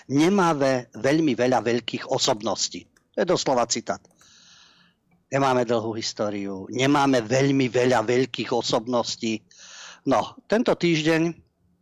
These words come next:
samozrejme bol sviatok Cyrila a Metoda a len si tak pripomeňme, že tento rok si pripomíname aj tisíc sto šesťdesiate výročie pobytu svätého Cyrila a Metoda v Blatnohrade.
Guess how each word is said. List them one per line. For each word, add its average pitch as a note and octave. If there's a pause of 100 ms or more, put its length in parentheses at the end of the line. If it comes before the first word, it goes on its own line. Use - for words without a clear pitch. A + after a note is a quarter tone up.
(920)
samozrejme B2+
bol G#2+
sviatok C3
Cyrila C3
a G#2+
Metoda C3+
a -
len C4+
si -
tak -
pripomeňme, B2+ (320)
že -
tento F3
rok C3+
si -
pripomíname A#2
aj A2
tisíc -
sto D#3
šesťdesiate C3+
výročie G#2+ (560)
pobytu B2
svätého A2+
Cyrila A2+
a -
Metoda G#2
v G#2+
Blatnohrade. G2+